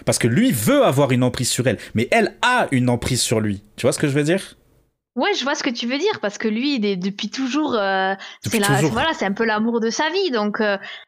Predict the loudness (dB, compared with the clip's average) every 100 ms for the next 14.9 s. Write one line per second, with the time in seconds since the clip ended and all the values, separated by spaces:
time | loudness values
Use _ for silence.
0 | _ -4 -2 -4 -4 -2 -2 0 2 2
1 | 2 2 0 -2 -4 -10 _ _ _ _
2 | -4 -2 0 -2 -2 -2 0 0 -2 -2
3 | 0 0 -2 -2 0 0 -2 -4 -2 0
4 | 0 -2 -2 -2 -4 -8 -18 -8 -6 -6
5 | -8 -4 -4 -4 _ _ _ _ -2 -2
6 | -2 -2 0 0 0 0 0 -2 0 0
7 | 0 0 0 -2 -4 -8 -10 -8 -6 -6
8 | -6 -2 -2 -4 -10 _ _ -2 -2 -2
9 | -6 -12 _ -4 0 0 0 -2 -2 -2
10 | -2 -2 -4 -6 -4 -6 -10 _ _ _
11 | _ -6 -2 -2 -2 -2 0 -2 -2 -2
12 | -2 -2 _ _ _ -6 -2 0 -2 -6
13 | -16 _ _ _ _ _ -4 -2 0 -2
14 | -2 2 2 2 0 -2 -4 -4 -6